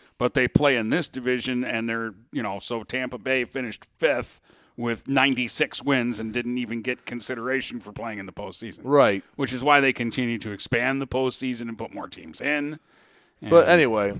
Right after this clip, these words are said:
Speaker 1: <laughs>
Speaker 2: we're all, all off on a tangent. So
Speaker 1: That's what we do.
Speaker 2: Yes. Anything else?
Speaker 1: I'll be
Speaker 2: Um,
Speaker 1: in Mayville tonight for, uh, Cardinal Mooney and Kingston.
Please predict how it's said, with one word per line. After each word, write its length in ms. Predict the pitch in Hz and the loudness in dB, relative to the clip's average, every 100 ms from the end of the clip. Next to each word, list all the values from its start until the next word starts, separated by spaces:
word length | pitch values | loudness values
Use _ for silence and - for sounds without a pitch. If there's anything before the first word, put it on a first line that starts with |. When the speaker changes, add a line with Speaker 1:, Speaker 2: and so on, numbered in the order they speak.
| - | 0
Speaker 1:
<laughs> 160 | 190 - | 0 6
Speaker 2:
we're 220 | 190 208 | 8 12
all, 320 | 175 165 156 131 | 12 10 8 6
all 420 | 143 139 135 - | 8 8 6 4
off 420 | - 127 123 120 - | 6 8 6 4 0
on 260 | 123 120 117 | 2 2 2
a 160 | 110 | -2
tangent. 680 | 104 - 113 107 95 104 - | -4 -6 -4 -4 -6 -10 -10
So 160 | - 110 | -8 -4
Speaker 1:
That's 140 | 101 | -2
what 180 | 98 98 | 0 -2
we 100 | 98 | -4
do. 200 | - - _ _ _ | -12 -18 _ _ _
Speaker 2:
Yes. 500 | 107 104 65 - - - _ _ _ - | -4 -2 -2 -6 -14 -18 _ _ _ 6
Anything 560 | 175 196 185 - 180 | 6 6 0 4 4
else? 640 | 156 147 147 139 - - - _ _ _ _ | 6 4 4 0 -8 -12 -18 _ _ _ _
Speaker 1:
I'll 140 | - 139 | -2 2
be 160 | 170 | 6
Speaker 2:
Um, 80 | 160 | 6
Speaker 1:
in 40 | |
Mayville 420 | 165 165 151 165 151 | 8 6 6 2 2
tonight 420 | 160 156 151 147 _ _ - | 2 2 0 -2 _ _ -14
for, 400 | - 123 120 120 | -4 0 2 2
uh, 240 | 117 113 | 2 2
Cardinal 400 | 104 151 147 139 | 0 0 0 0
Mooney 460 | 139 139 143 135 139 | 0 2 2 2 -2
and 840 | 131 120 117 117 113 110 107 104 101 | -6 -6 -6 -4 -4 -4 -6 -6 -6
Kingston. 540 | - 151 - 151 143 | -4 -2 -2 0 0